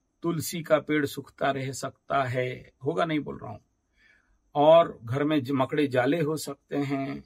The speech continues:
इस समय घर में कहीं ना कहीं से दुर्गंध आ सकता है। ये प्री इफेक्ट अगर दे रहा है, पैर में या कहीं पर छिपकली गिर गया है, या फिर कोई आंख फड़क रहा हो, या फिर आपके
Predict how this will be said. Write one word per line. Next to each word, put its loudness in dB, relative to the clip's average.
इस -4
समय 0
घर -2
में -4
कहीं -4
ना -2
कहीं -4
से -4
दुर्गंध -6
आ -4
सकता -10
है। -8
ये 4
प्री 2
इफेक्ट 0
अगर -2
दे 0
रहा -2
है, -12
पैर 6
में 2
या 4
कहीं -2
पर -2
छिपकली -6
गिर -4
गया 0
है, -8
या 4
फिर 0
कोई 0
आंख 2
फड़क -4
रहा -8
हो, -12
या 4
फिर -2
आपके -2